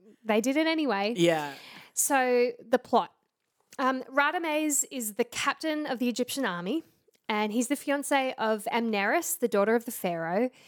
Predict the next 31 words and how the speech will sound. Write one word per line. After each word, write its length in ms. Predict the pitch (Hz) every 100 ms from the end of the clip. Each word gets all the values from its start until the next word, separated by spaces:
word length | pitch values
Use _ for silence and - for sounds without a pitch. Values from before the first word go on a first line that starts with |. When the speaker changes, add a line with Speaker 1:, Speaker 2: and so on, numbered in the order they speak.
| - - _
Speaker 1:
He 520 | 277 330 381 403 370
captures 440 | - 247 - 247 220
a 60 |
bunch 280 | 196 196 -
of 400 | 214 196 185 - -
Nubi-, 400 | 247 240 247 247
Nu-, 280 | 254 247 233 - _ _ -
Nubian, 580 | 220 262 220 175 226 233 _ _ _ _
Nubian 420 | 247 330 330 269
women. 380 | 196 175 180 254 - - - - 240
Did 260 | 262 311
you 120 | 415
know, 140 | 381 269 - 226
do 120 | 320
you 40 |
know 100 | 349
what 120 | 285 202
Nubia 300 | 202 185 165
is? 500 | 175 285 - - - _ _ _ _
Speaker 2:
It's, 280 | 214 202 - _ -
ex-, 380 | 196 202 - - -
explain 380 | - - 247 233
it 100 | 220
to 140 | 175
me, 220 | 143 139
sort 320 | 151 220 175
Speaker 1:
It's, 80 | 135
Speaker 2:
of. 160 | 151 190
Speaker 1:
well, 120 | 302
it's 220 | 285 - 285
like 260 | 294 302